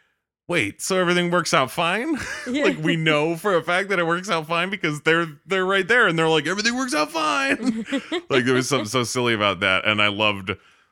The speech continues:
Speaker 1: the realization that Ted never wound his watch, so, like, the time gets all screwed up.
Speaker 2: Mm-hmm.
Speaker 1: So he tells him to tell him again, like, "You, so you gotta tell him to make sure." And the, just the hilarity of how
Speaker 2: <laughs>
Speaker 1: fruitless it obviously is,
Speaker 2: Mm-hmm.
Speaker 1: where it's like, "You did do that,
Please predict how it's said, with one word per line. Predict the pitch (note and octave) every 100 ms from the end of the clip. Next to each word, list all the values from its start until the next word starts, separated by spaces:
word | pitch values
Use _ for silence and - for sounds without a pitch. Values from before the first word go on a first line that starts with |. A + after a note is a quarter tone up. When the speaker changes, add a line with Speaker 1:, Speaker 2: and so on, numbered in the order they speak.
| _
Speaker 1:
the | A2+
realization | G2+ A#2 A#2 A2 A2 A2+ G#2+ - A2+ G#2+
that | G#2 G2+ F#2 -
Ted | A#2+ G#2+ G#2
never | A2+ G#2+
wound | G2+ G#2 G2+ G#2
his | G2
watch, | E2+ F#2+ G2 G2 - - -
so, | - A2+
like, | G2+ F#2+
the | F#2
time | - G#2+ G#2+
gets | A2 A2+
all | G#2+
screwed | - B2+ A2+
up. | A2+ A2 - -
Speaker 2:
Mm-hmm. | A#3 B3 G3
Speaker 1:
So | F3+ - C#3
he | B2 G2+
tells | - B2+ C3+ C#3
him | C#3
to | A#2+
tell | - - B2+ A#2+
him | A#2
again, | G#2 F2 A2 G#2+ B2
like, | C#3
"You, | D3 F#3+
so | F3
you | G#3+
gotta | G#3+ A#3
tell | G3 A#3 B3+
him | G#3
to |
make | G3 G#3
sure." | - B3 C4+ B3
And | E3 E3
the, |
just | D3 D#3 D#3
the | C3+
hilarity | C3 B2+ B2 C#3 C#3
of | A#2+
how | A#2+ A#2
Speaker 2:
<laughs> | B3
Speaker 1:
fruitless | C3 B2 C3 C#3+ C#3+
it | B2
obviously | A2+ B2 C3 - A#2+
is, | A2 B2 D#3 G3
Speaker 2:
Mm-hmm. | G#3+ B3+ A#3+ G#3+
Speaker 1:
where | A3
it's | C3
like, | C3
"You | C#3 F#3
did | B2+ - G3+ B3+ D3+
do | C3 A2+
that, | F#2+ E2+ D#2+